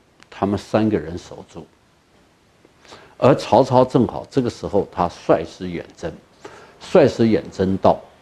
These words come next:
徐州，剩下三个城。那曹操的一生政治危机就在这个地方。这个时候，各位可以去看郭嘉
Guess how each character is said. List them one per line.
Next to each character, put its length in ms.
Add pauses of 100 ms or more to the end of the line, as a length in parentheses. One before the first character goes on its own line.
(160)
徐 240
州， 180 (1700)
剩 320
下 200
三 260
个 100
城。 140 (1200)
那 120
曹 300
操 180
的 100
一 140
生 260
政 220
治 120
危 260
机 280
就 140
在 180
这 120
个 80
地 200
方。 140 (2000)
这 120
个 80
时 200
候， 200 (1500)
各 100
位 200
可 140
以 140
去 180
看 240 (1160)
郭 180
嘉 300